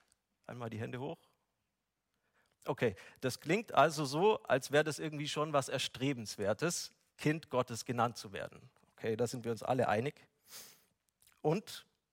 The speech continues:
das Zweite, die Eingangsvoraussetzung dafür sozusagen ist, dass wir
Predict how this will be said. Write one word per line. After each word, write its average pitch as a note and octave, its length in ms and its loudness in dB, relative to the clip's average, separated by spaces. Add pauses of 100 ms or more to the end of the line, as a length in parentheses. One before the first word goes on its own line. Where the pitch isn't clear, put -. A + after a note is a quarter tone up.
(640)
das A2+ 180 -2
Zweite, D#3 500 6
die B2 200 0
Eingangsvoraussetzung A#2+ 1400 0
dafür G#2+ 460 0
sozusagen B2+ 640 0
ist, C#3+ 300 -2 (340)
dass B2 320 2
wir C3 400 0